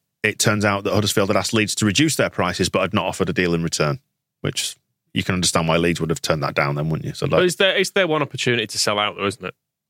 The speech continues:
Speaker 2: Leeds at home. So I, I think we should have, we should pay more to go to Huddersfield as an act of charity.
Speaker 1: Uh, a deal was then subsequently agreed, the reciprocal deal, and everyone went home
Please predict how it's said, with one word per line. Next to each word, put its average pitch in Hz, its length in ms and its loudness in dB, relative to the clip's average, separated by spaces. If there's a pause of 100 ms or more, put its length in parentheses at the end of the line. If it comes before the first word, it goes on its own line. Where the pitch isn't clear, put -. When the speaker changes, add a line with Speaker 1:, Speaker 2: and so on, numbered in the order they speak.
Speaker 2:
Leeds 95 260 -2
at - 100 -6
home. - 260 -6 (200)
So 90 400 -6 (960)
I, 120 220 -4
I 120 100 0
think 101 200 -12
we 107 60 -4
should - 200 -4
have, - 120 -10
we 127 100 -2
should 113 220 -2
pay 107 160 0
more 98 400 0
to 104 120 -2
go 98 320 0 (280)
to - 100 0
Huddersfield 95 380 2
as 95 120 0
an 104 120 2
act 87 180 -4
of - 80 -18
charity. 104 480 -2 (240)
Speaker 1:
Uh, 113 300 4
a 120 60 0
deal 127 240 2
was 113 100 0
then 117 340 -2
subsequently 101 540 0
agreed, 92 380 0
the 87 80 2
reciprocal 87 420 0
deal, 87 460 0
and 101 100 2
everyone 87 300 2
went 85 180 2
home 87 300 0